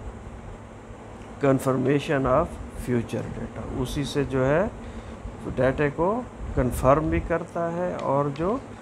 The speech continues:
आगे जो है future में, मुस्तकबिल में जो आता है, उससे भी उसको tally करके अपना knowledge को improve करता है, ठीक है। They may also be a,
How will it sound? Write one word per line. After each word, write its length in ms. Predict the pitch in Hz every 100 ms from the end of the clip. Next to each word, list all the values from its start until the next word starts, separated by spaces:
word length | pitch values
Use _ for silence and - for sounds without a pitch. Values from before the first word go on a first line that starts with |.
| - - - - - - -
आगे 380 | 147 165 175
जो 140 | 156 143
है 260 | 131 127
future 580 | 123 - 160 165 175 139
में, 180 | 117 117
मुस्तकबिल 640 | 120 123 - 127 127 143
में 240 | 147 139 120
जो 120 | 120
आता 240 | 120 -
है, 180 | 135 202 240 - - - -
उससे 340 | 160 170 - 151
भी 240 | 135 156
उसको 380 | 143 131 190 202 -
tally 320 | 143 135 131
करके 440 | 127 120 117 175 226 240 - 139
अपना 280 | 127 143 135
knowledge 460 | 127 123 123 120
को 200 | - 190 - - - -
improve 380 | 131 117 139 123 110 120
करता 300 | 110 110 110
है, 80 |
ठीक 260 | - - 120
है। 180 | - 104 - - - - -
They 220 | 143 147
may 140 | 139 135
also 440 | 131 127 135 120
be 260 | 123 147
a, 60 | 220